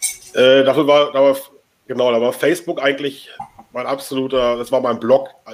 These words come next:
Diesen Blog, muss ich auch dazu sagen, habe ich nur angefangen, nicht weil ich jetzt bloggen wollte, sondern habe ich angefangen als Rezeptdatenbank.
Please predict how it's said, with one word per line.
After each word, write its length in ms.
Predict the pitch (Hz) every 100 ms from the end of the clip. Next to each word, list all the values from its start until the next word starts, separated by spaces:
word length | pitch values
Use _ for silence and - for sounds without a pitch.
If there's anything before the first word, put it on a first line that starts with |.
| 120
Diesen 220 | 120 123
Blog, 260 | 135 -
muss 140 | 190 170
ich 60 |
auch 40 | 160
dazu 300 | 131 - 180
sagen, 320 | 127 139 143
habe 160 | 135 135
ich 240 | 135 -
nur 280 | 117 127 160
angefangen, 600 | 180 190 - 180 185 - _ _ _ _ _
nicht 280 | 120 156 -
weil 160 | 139 139
ich 80 |
jetzt 280 | 139 120 -
bloggen 300 | 117 113 165
wollte, 380 | 160 180 180 190
sondern 240 | 143 139 127
habe 140 | 131
ich 80 | 135
angefangen 460 | 127 160 - 180
als 400 | 139 139 139 -
Rezeptdatenbank. 960 | 139 135 - - - 107 104 95 104 104